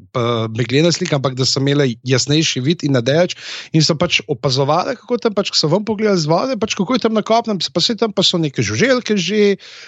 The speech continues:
pa une pa tretje stvari in to je pa ful hrana, ne, in se ni treba to greb za hrano, kakor v vodi, in da je bilo to dejansko, da je možno,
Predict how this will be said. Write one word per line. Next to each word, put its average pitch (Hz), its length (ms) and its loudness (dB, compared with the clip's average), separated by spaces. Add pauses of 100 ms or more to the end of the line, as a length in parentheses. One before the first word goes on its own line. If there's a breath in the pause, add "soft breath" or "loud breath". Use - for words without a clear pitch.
pa 151 120 0
une 185 180 4
pa 160 140 -2
tretje 196 280 0
stvari 285 440 2
in 240 60 2
to 254 100 0
je 233 60 0
pa 247 100 2
ful 285 200 0
hrana, 277 440 2
ne, 196 180 -4
in 196 100 -2
se - 160 -2
ni 220 140 -4
treba 220 300 0
to 226 120 0
greb 214 360 0
za 180 120 0
hrano, 180 320 0
kakor 185 300 -2
v 185 80 4
vodi, 196 340 2
in 185 160 0
da 175 80 2
je 175 40 2
bilo 170 160 2
to 185 240 -2 (160)
dejansko, 156 500 0
da 151 120 2
je 151 120 2
možno, 147 480 0